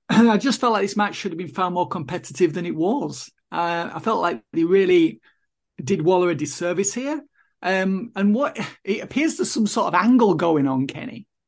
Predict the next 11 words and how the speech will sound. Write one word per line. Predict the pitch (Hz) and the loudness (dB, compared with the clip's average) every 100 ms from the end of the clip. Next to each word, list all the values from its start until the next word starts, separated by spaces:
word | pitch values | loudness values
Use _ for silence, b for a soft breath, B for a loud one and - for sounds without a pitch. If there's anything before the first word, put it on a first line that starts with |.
| _ _ - | _ _ -10
Like | 160 | -4
a | 170 | -2
one | 156 156 196 190 | 2 4 4 4
week, | 196 196 - | 2 0 -4
apparently | 175 - 220 220 190 | -4 0 0 0 -2
Waller | 147 185 202 202 | 0 2 2 2
went | 185 196 | 2 0
backstage | - 185 - - 202 202 214 151 | -2 -6 -6 -6 -2 0 0 0
and | 151 135 | -2 -2
yelled | 139 190 202 196 | -2 0 -2 -2
at | 190 | -6